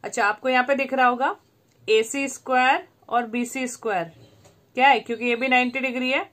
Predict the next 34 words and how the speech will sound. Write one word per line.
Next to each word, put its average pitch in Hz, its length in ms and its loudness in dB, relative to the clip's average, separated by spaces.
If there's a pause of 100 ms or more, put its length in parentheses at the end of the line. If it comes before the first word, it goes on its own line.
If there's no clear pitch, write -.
(240)
तो 226 80 -10
पाइथागोरस 240 720 -2 (100)
एबी 220 280 -2
स्क्वायर 247 320 -2
के 240 180 0
इक्वल 214 260 -2
हो 185 60 -6
जाएगा। 165 380 -8 (480)
तो 202 100 -10
आप 208 120 -6
यहाँ 208 140 -4
पे 226 80 -4
लिख 226 220 -2
सकते 233 320 -8
हो 254 140 -4
एसी 190 400 -8
स्क्वायर 226 440 -2
प्लस 226 340 -8
बीसी 202 340 -6
स्क्वायर 208 380 -6
कितने 233 340 -10
का 262 120 -4
है, 226 180 -2 (600)
एबी 202 420 -6 (600)
स्क्वायर। 151 460 -12 (2250)
ये, 165 280 -14 (500)
तो 202 60 -2
आप 202 140 -2
इसकी 226 220 -6
जगह 233 200 0
यहाँ 226 160 2
पे 247 120 -4
पुट 240 240 -10
करोगे 226 460 -2